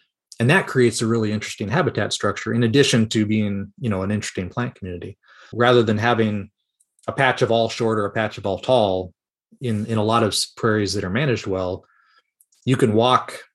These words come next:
a handful of steps and step into all of those different habitat types. And that's, all of those things combined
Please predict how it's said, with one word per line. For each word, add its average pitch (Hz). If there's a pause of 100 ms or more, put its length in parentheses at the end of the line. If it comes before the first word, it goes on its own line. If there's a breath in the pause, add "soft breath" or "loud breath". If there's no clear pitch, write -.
(160)
a 113
handful 123
of 98
steps -
and 110
step -
into 120
all 120
of 107
those 107
different 98
habitat 104
types. - (640 soft breath)
And 120
that's, -
all 165
of 147
those 135
things 123
combined 101